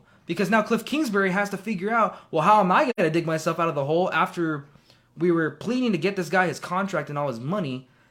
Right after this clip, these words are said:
but now I'm in the hot seat. Now I gotta figure out what I gotta do, because now my job's in jeopardy." Now, earlier today, I did hear, uh, somebody talk about that, about how they should fire Cliff Kingsbury because of what's going on.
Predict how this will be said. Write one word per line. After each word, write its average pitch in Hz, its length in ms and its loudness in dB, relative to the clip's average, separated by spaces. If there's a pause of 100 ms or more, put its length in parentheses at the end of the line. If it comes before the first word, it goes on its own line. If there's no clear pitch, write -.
but 147 140 -4
now 202 240 6
I'm 208 220 2
in 196 80 0
the 127 80 -4
hot - 260 -12
seat. 76 260 -16
Now 143 260 -2
I 214 260 0
gotta 143 180 -2
figure 135 340 -6
out 151 120 -6
what 151 240 -2
I 196 160 2
gotta 113 260 -4
do, - 300 -16 (320)
because 151 240 0
now 160 180 0
my 156 220 2
job's 135 260 0
in 120 80 -12
jeopardy." 113 480 -10 (340)
Now, 180 420 -2 (800)
earlier 254 280 2
today, 160 300 0
I 147 120 -2
did 147 200 -6
hear, 147 360 -2
uh, 135 160 -4
somebody 156 300 -6
talk 135 240 -4
about 160 260 -4
that, 175 300 -4 (360)
about 135 280 -2
how 139 180 -2
they 135 100 -4
should 135 280 -8
fire 135 220 -2
Cliff 127 220 -10
Kingsbury 104 640 -12
because 127 440 -8
of 117 120 -10
what's 117 180 -10
going 110 280 -10
on. 107 220 -6